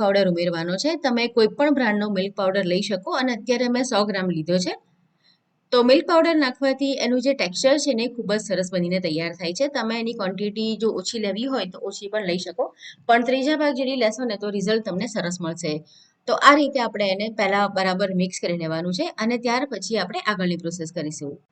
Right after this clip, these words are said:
હવે જે પિસ્તા આપણે પલાળીને રાખ્યા હતા એની છાલ પણ એકદમ નરમ થઈ ગઈ છે, તો એની છાલ કાઢી લેવાની છે, એટલે એકદમ સરસ ગ્રીન કલરના પિસ્તા તમને મળશે.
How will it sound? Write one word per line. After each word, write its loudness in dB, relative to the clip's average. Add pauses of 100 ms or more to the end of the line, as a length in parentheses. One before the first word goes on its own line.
(1160)
હવે 12
જે 4
પિસ્તા 2
આપણે 6
પલાળીને 4
રાખ્યા 0
હતા 2 (240)
એની 2
છાલ 2
પણ 0
એકદમ 2
નરમ 2
થઈ -2
ગઈ 2
છે, 0 (140)
તો 0
એની 4
છાલ 0
કાઢી 2
લેવાની -2
છે, 4
એટલે 0
એકદમ -2
સરસ 2
ગ્રીન -2
કલરના 0
પિસ્તા 0
તમને -2
મળશે. -2